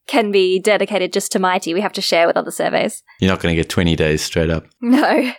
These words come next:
Speaker 2: It's probably just as well, otherwise you'd have a lot of work. <laughs>
Speaker 1: Yeah, right. Uh, of course, this is definitely not just me doing it. This is an international team of several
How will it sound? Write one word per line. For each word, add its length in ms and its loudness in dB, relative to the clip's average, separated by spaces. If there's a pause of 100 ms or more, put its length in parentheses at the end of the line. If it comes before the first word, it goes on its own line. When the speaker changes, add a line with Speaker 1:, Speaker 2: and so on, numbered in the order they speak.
(880)
Speaker 2:
It's 100 0
probably 220 2
just 180 -2
as 100 0
well, 220 2
otherwise 340 2
you'd 100 0
have 120 2
a 60 0
lot 240 2
of 100 -2
work. 240 4
<laughs> 640 -2 (600)
Speaker 1:
Yeah, 500 2
right. 380 0 (340)
Uh, 260 4
of 100 -4
course, 220 2 (100)
this 220 0
is 80 2
definitely 340 2
not 140 2
just 180 -6
me 180 4
doing 240 2
it. 60 -4
This 140 2
is 100 -2
an 100 4
international 640 2
team 400 0
of 220 2
several 560 0